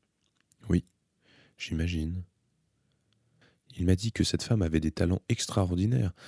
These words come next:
mais qu'elle était assez fantasque, dit Kumiko en plongeant sa fourchette d'un geste mécanique dans les macaronis au gratin. Comment s'appelle-t-elle déjà ?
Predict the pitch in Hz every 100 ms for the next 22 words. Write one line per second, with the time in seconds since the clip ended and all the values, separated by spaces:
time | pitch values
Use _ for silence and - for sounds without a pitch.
0 | - - - - - _ - 104 104 110
1 | 110 - - 98 - 92 85 - - -
2 | _ _ _ _ - 85 78 - 80 85
3 | - 87 - - 95 87 87 82 82 -
4 | 95 - - 90 92 87 87 92 - -
5 | 90 85 - - 104 - - 101 - 104
6 | 101 - 87 95 90 87 - - - -
7 | _ _ _ _ _ _ _ _ _ _
8 | _ _ - 107 113 - 85 - 123 131
9 | 127 139